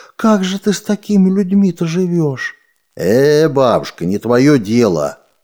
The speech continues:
ступай отсюда, покуда жива». Говорят тебе, наедут сюда хозяева, увидят, что чужие очи наш притон обозрели, не спустят тебе.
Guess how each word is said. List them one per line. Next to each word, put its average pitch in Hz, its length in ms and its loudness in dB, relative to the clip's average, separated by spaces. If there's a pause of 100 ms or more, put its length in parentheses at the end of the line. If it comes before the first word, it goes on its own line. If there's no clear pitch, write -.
(140)
ступай 170 560 2
отсюда, 151 340 0
покуда 107 460 -4
жива». 90 480 -2 (320)
Говорят 160 500 2
тебе, 113 280 0
наедут 160 560 2
сюда 156 280 0
хозяева, 127 840 0 (180)
увидят, 180 720 2
что - 260 2
чужие 190 500 2
очи 185 400 4
наш 156 320 0
притон 156 500 2
обозрели, 135 760 0
не 107 200 -4
спустят - 760 -4
тебе. 85 500 -2